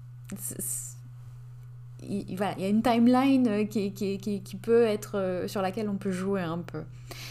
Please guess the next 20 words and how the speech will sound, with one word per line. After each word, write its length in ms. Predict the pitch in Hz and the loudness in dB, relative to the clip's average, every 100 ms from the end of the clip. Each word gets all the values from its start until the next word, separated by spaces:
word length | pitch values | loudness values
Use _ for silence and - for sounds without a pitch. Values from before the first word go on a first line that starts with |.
| - - - | -12 -14 -4
Donc, 180 | 202 196 | -2 0
si 240 | - 240 | 2 2
on, 540 | 233 220 202 196 190 - | 4 2 0 -2 -4 -4
on 60 | |
continue 380 | 208 220 208 208 | 0 0 0 0
à 100 | 175 | 0
bouger, 600 | 165 190 202 196 208 247 | -2 -2 -2 0 0 0
si 120 | 247 | -2
on 80 | 180 | -6
continue 340 | 180 - 180 | -8 -8 -6
à 40 | 170 | -6
utiliser 380 | 160 180 165 170 | -6 -8 -6 -6
nos 120 | 165 | -4
muscles 400 | 180 226 233 185 | 0 0 0 -4
et 40 | |
nos 200 | 165 165 | -6 -6
articulations, 840 | 170 - 175 185 165 165 185 220 262 - - - - | -8 -10 -8 -6 -4 -6 -6 -6 -8 -12 -16 -16 -8
on 160 | 180 185 | -2 -2
peut 400 | 190 220 247 254 - - - - - - | 0 4 4 2 -4 -14 -16 -16 -16 -14
grandement, 920 | 160 165 165 220 277 233 190 190 196 | -6 -4 0 2 4 4 2 -2 -6